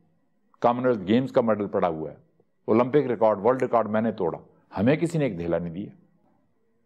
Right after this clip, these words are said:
مجھے ابھی تک یاد ہے کہ نائنٹین ففٹی ایٹ کے اندر جب میں نے گولڈ میڈل جیتا،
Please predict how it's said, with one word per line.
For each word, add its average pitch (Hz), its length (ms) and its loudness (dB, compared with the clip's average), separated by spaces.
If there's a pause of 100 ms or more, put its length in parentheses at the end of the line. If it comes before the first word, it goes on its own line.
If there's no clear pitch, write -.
(300)
مجھے 107 220 4
ابھی 131 180 2
تک 156 220 0
یاد 120 240 4
ہے 92 200 -10 (1080)
کہ 101 120 -2
نائنٹین 120 460 0
ففٹی 123 400 0
ایٹ 117 220 2
کے 127 60 4
اندر 113 140 4
جب 110 180 2
میں 110 100 0
نے 107 140 -2
گولڈ 101 200 4
میڈل 95 240 0
جیتا، 95 300 0